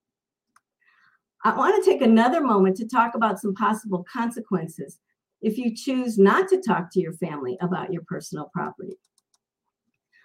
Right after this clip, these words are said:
The most obvious, as well as the most time-consuming and costly, is probate litigation. Get yourself into an estate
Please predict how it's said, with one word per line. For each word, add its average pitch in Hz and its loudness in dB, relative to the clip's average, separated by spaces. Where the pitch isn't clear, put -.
The 220 2
most 214 6
obvious, 214 6
as 196 4
well 190 6
as 190 6
the 196 6
most 175 6
time-consuming 190 4
and 151 -10
costly, 190 0
is 196 -6
probate 214 -2
litigation. - -10
Get 220 0
yourself 269 2
into 220 0
an 190 8
estate 202 0